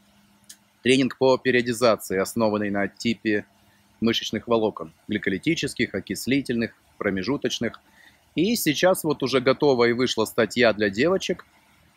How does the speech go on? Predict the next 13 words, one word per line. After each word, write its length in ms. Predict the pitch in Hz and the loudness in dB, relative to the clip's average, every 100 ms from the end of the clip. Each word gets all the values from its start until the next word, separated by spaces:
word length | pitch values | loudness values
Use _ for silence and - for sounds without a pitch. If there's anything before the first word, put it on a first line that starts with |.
| _ - | _ -2
для 140 | 110 | 0
девушек, 440 | 117 160 160 127 | 2 0 0 -4
для 140 | 110 110 | 0 0
женщин, 460 | 104 156 160 135 | 2 0 0 0
а 60 | 110 | 0
скоро 320 | - 160 143 | 0 2 2
выйдет 420 | 117 143 123 - _ | 2 -2 -2 -6 _
и 320 | - 123 131 123 _ _ _ _ - | 0 2 0 -4 _ _ _ _ -8
видео. 500 | 107 113 101 90 80 - - | -2 0 0 -4 -4 -12 -4
Привет 360 | 113 123 135 | 0 2 0
Ямалу. 520 | 107 104 120 139 147 - _ _ _ _ _ _ _ _ _ _ _ _ _ _ _ _ - | 0 0 2 2 0 -8 _ _ _ _ _ _ _ _ _ _ _ _ _ _ _ _ 4
Так 200 | 175 214 | 6 6
что, 360 | - 202 208 | 2 2 2